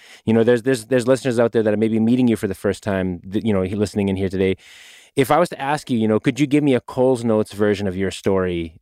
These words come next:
Uh, it might be hard, 'cause I know you've got a, a, a, a, a, an epic, you know, journey up till now. But, um, if, if somebody was to say, "Yeah, tell me your story," what would you share in, in that sort of, you know,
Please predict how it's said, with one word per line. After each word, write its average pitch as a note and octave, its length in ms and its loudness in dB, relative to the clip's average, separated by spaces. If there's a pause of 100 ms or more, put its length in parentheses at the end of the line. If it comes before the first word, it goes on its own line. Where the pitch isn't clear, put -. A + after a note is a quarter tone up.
Uh, F#2 500 0
it C3+ 140 -2
might E3+ 160 4
be A3 80 -2
hard, F#3 240 0
'cause C3 80 -10
I C#3 60 0
know D3 80 0
you've C#3+ 140 0
got C3 120 4
a, A#2+ 320 -4
a, G#2 60 -4 (100)
a, A#2 220 -2
a, A2+ 100 0
a, A2 540 -4
an G#2+ 140 -10 (100)
epic, - 500 -2 (300)
you A#2+ 80 4
know, A#2 80 4
journey A2+ 320 0
up G#2+ 100 -2
till G#2+ 180 -2
now. G2 380 -2 (420)
But, A2+ 320 0
um, G#2 520 -2 (520)
if, C#3+ 140 2
if D3+ 120 -2
somebody F#3+ 180 2
was F3+ 100 2
to D#3+ 80 -6
say, F3 140 0
"Yeah, D3+ 180 2
tell D#3 240 -4
me D3+ 100 0
your D3 80 0
story," C#3+ 240 2
what D3 160 2
would E3 140 0
you E3+ 80 0
share B2 400 0
in, G#2+ 180 -4
in G#2+ 220 -2
that G2+ 220 -2
sort G2+ 180 -2
of, F2+ 200 -4
you G#2 80 -2
know, F2+ 200 -4